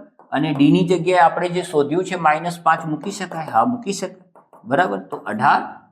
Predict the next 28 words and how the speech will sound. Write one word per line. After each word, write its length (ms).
પાંચ 320
દુ 380
દસ, 400
અઢાર 280
માંથી 260
દસ 300
જશે 220
તો 100
કેટલા 260
આવશે? 440
આઠ. 220
તો 60
આપણી 580
જે 120
આ 120
સમાંતર 720
શ્રેણી 400
છે 480
એ 60
કેવી 260
રીતે 160
બનશે? 400
તો 120
આપણું 320
પહેલું 320
પદ 140
થશે 380
અઢાર, 680